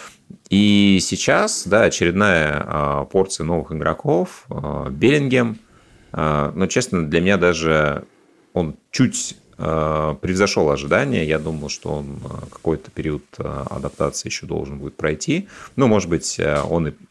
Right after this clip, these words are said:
наступит чуть позже. Вот, для меня «Папа Карло» — это тоже пример, э,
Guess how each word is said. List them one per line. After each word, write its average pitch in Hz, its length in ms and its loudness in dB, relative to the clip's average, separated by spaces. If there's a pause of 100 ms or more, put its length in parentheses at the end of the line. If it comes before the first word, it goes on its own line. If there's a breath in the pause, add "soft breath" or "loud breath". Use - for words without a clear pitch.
(260)
наступит 110 500 -2
чуть - 160 -12
позже. 82 360 0 (540 loud breath)
Вот, 92 220 2
для 73 100 2
меня 104 220 2
«Папа - 240 -2
Карло» — 143 300 2
это - 160 -2
тоже 117 240 0
пример, 113 460 0 (120)
э, 78 440 0